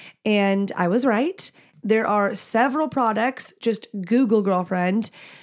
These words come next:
that can help you in this department, as well as going to the length of, like, going to your doctor and getting a solution. Why the fuck not? Don't live like that, girl. That is not fair to you. That's not fair to your man. That's not fair to your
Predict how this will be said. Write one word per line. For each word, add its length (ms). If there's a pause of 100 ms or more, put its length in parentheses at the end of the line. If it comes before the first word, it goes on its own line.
(120)
that 400
can 180
help 300
you 140
in 80
this 160
department, 680 (320)
as 220
well 360
as 340
going 580
to 140
the 140
length 280
of, 100
like, 200
going 300
to 120
your 100
doctor 440
and 100
getting 260
a 60
solution. 600 (300)
Why 360
the 140
fuck 280
not? 240
Don't 300
live 180
like 240
that, 220
girl. 320 (200)
That 160
is 200
not 480
fair 320
to 60
you. 520 (240)
That's 120
not 160
fair 180
to 60
your 160
man. 460 (260)
That's 180
not 180
fair 240
to 80
your 180